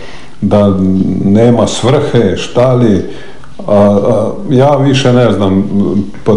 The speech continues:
to je, još malo bicikla neće se moći voziti, to su rupe, to je čudo. Na našu,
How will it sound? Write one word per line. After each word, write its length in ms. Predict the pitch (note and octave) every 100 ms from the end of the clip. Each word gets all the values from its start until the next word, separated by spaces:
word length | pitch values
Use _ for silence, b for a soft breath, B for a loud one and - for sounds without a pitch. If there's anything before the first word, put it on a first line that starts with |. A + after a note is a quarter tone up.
| -
to 220 | D#3 D#3
je, 340 | C#3+ B2 A2+ A2 A#2 - A#2
još 320 | C3 C3+ C3+
malo 280 | C3+ C3+ A2+
bicikla 480 | G#2 - B2 G#2
neće 320 | F#2+ F#2+ - -
se 180 | -
moći 260 | F2+ F2+ - F#2+
voziti, 360 | F#2 F#2 -
to 140 | C3 C3+
su 200 | - A2+
rupe, 340 | C#3 C3+ G#2
to 320 | - A#2 A#2+
je 380 | G#2+ G2+ F#2 B B B B B -
čudo. 280 | D#3+ - D#3+ D3 - - - - - -
Na 260 | G#2+ A#2+ A2+
našu, 540 | A2 C#3+ E3+ - D#3+